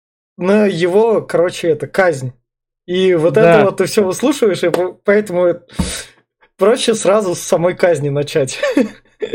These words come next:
Speaker 2: Ну, в итоге, да, вроде как полетите на казнь, вроде как че-то это
Speaker 1: Да.
Speaker 2: самое. Но, блин,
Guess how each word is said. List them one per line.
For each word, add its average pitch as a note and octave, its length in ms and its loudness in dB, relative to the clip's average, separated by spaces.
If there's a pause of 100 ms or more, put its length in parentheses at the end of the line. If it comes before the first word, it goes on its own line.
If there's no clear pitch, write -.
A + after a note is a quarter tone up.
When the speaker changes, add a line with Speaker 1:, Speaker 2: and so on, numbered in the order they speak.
(300)
Speaker 2:
Ну, G3 420 4
в F#3 100 2
итоге, F3+ 340 0
да, D#3+ 720 4
вроде D#3 340 -2
как D3+ 220 -2
полетите D#3+ 500 -4
на C#3 200 -2
казнь, A3 640 4
вроде D#3 320 -2
как D3 280 0
че-то C#3 280 -4
это E3 180 -2
Speaker 1:
Да. E3+ 100 2
Speaker 2:
самое. F3 720 0 (400)
Но, G3+ 300 6
блин, D#3 540 4